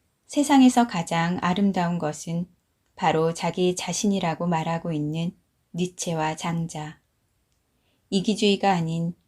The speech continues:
자기 자신을 사랑하고 아끼라고 말하고 있습니다. 열심히 살아온 내 자신에게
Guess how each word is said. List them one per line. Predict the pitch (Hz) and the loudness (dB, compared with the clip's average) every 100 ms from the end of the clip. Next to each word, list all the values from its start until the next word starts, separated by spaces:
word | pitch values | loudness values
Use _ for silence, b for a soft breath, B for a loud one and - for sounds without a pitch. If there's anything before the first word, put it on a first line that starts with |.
| _ _ | _ _
자기 | - 170 175 175 | -8 -6 -6 -6
자신을 | 165 - 175 170 | -6 -4 -2 -2
사랑하고 | - 247 233 202 156 156 160 165 _ _ | 2 2 4 2 -2 -4 -6 -6 _ _
아끼라고 | - 175 - 170 151 147 151 151 | -8 -8 -4 -2 -2 -2 -4 -2
말하고 | 160 147 170 160 | -4 -4 -4 -6
있습니다. | 160 - 175 156 147 151 160 - _ _ _ _ _ _ _ _ _ _ _ - | -8 -6 -4 -4 -6 -8 -10 -16 _ _ _ _ _ _ _ _ _ _ _ 0
열심히 | 170 175 - 214 214 | 4 4 4 2 4
살아온 | 240 247 220 208 208 214 - _ _ _ - | 4 6 6 6 4 2 -2 _ _ _ -2
내 | 165 | -2
자신에게 | 165 - - 190 160 143 151 160 | -2 -8 -4 -2 -2 -4 -10 -10